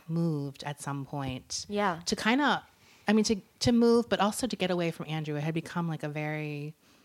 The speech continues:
Speaker 2: Toxic?
Speaker 1: bad, toxic relationship.
Speaker 2: Yeah.
Speaker 1: Um, he actually had another f-, uh, f-,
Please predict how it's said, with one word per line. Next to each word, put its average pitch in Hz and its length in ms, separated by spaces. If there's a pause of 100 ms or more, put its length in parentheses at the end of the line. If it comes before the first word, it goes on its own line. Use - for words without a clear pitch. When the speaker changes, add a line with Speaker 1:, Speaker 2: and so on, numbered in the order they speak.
(160)
Speaker 2:
Toxic? 156 400
Speaker 1:
bad, 214 200
toxic 151 520
relationship. 139 760
Speaker 2:
Yeah. 160 280 (520)
Speaker 1:
Um, 160 500 (800)
he 214 260
actually 226 360
had 190 440
another 175 460
f-, - 440
uh, 156 400
f-, - 240